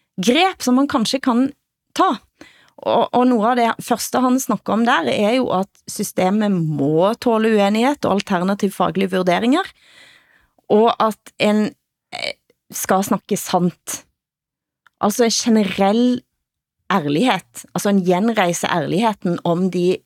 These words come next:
utfordringene en har hatt. Og i alle de sakene vi har snakket om nå, så har jo, har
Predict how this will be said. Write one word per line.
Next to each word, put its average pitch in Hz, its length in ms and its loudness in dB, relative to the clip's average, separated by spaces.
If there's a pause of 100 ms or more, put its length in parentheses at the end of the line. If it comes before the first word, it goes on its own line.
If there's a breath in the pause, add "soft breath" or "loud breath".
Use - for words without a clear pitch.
(400)
utfordringene 165 680 0
en 160 80 0
har 151 160 -4
hatt. - 280 -6
Og 196 220 2
i 247 140 2 (100)
alle 180 240 0
de 208 100 0
sakene 185 380 -4
vi 196 80 2
har 190 80 -2
snakket - 300 -6
om 190 80 2
nå, 247 80 2 (580 soft breath)
så 226 160 0
har 190 160 2
jo, 214 140 2 (100)
har 185 320 -2